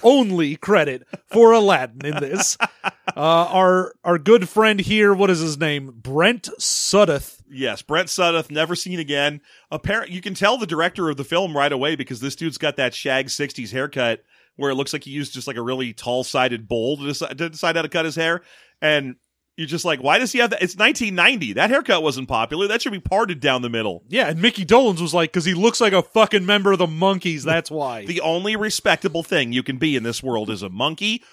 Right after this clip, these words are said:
Speaker 2: or the Attorney General of the United States, <laughs> if he's a Republican.
Speaker 1: Uh, so yeah, we get our opening song of I'm Gonna Fly a Kite, which of course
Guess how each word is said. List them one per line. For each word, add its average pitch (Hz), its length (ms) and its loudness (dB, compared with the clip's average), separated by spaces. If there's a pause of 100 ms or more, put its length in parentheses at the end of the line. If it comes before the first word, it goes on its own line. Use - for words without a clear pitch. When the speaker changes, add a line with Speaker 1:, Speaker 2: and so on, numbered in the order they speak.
(140)
Speaker 2:
or 160 460 0 (180)
the 175 180 -4
Attorney 170 360 -4
General 147 400 -2
of 135 80 -6
the 147 80 -10
United 120 360 -4
States, - 520 -6 (140)
<laughs> - 120 -4
if 151 140 0
he's 131 160 -4
a 139 80 -2
Republican. 120 580 -8 (600)
Speaker 1:
Uh, 175 880 2 (1160)
so 196 200 2
yeah, 151 220 2
we 160 160 -2
get 220 280 2
our 175 460 4
opening 196 380 0
song 175 500 2
of 143 380 -2
I'm 170 200 -4
Gonna 165 160 -2
Fly 165 260 2
a 160 80 2
Kite, 254 360 0 (380)
which 240 160 -2
of 220 160 -4
course 339 480 0